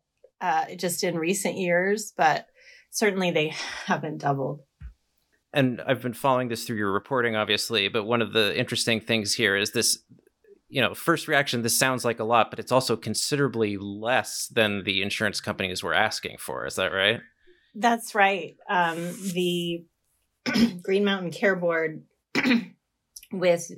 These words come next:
Speaker 1: the assistance of an actuarial company that,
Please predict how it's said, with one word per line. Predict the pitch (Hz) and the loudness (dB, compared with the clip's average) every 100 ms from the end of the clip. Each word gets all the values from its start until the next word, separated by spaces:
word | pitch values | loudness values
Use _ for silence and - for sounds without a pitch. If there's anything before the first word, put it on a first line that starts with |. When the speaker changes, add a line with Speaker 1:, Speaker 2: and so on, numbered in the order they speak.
| - | -14
Speaker 1:
the | 196 220 | -2 0
assistance | 202 202 202 - 196 175 - - | 0 0 -4 0 0 0 -4 -2
of | 175 165 156 - _ _ _ _ _ _ _ _ - | 2 2 -2 -10 _ _ _ _ _ _ _ _ -4
an | 180 | 0
actuarial | - 175 - 175 170 170 170 165 | 0 0 0 0 0 0 0 -2
company | - 175 147 156 151 156 | -4 -6 -2 0 0 0
that, | 156 151 - | 0 0 -2